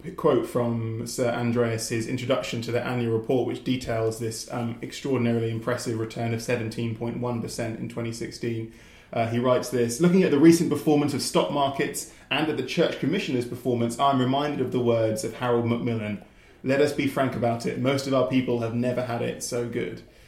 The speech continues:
Um, so the total value of the fund grew by, um, almost nine hundred million pounds in the twelve months. Um, and the only time they think that even better returns have been seen were immediately after the Second World War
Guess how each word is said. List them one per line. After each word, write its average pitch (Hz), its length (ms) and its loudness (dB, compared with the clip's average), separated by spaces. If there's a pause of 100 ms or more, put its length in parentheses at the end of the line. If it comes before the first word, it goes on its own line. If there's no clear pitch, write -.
(320)
Um, 120 180 -2
so 131 120 -4
the 139 100 0
total 160 280 8
value 135 380 4
of 117 80 0
the 127 60 0
fund 120 440 0
grew 123 300 4
by, 117 480 4
um, 117 440 -2 (160)
almost 123 280 0
nine 127 300 2
hundred 120 300 -2
million 117 380 2
pounds 120 520 -4
in 120 160 -4
the 117 80 0
twelve 120 280 0
months. 120 520 -6
Um, 113 380 -6 (300)
and 123 160 0
the 131 100 6
only 127 180 4
time 120 320 2
they 113 140 4
think 131 280 -2
that 117 220 0
even 123 240 -2
better 120 200 4
returns 113 400 0
have 107 140 -6
been 113 320 -2
seen 113 500 -2 (140)
were 117 180 4
immediately 127 400 4
after 120 220 0
the 117 60 -6
Second 127 320 -2
World 113 240 0
War 110 400 2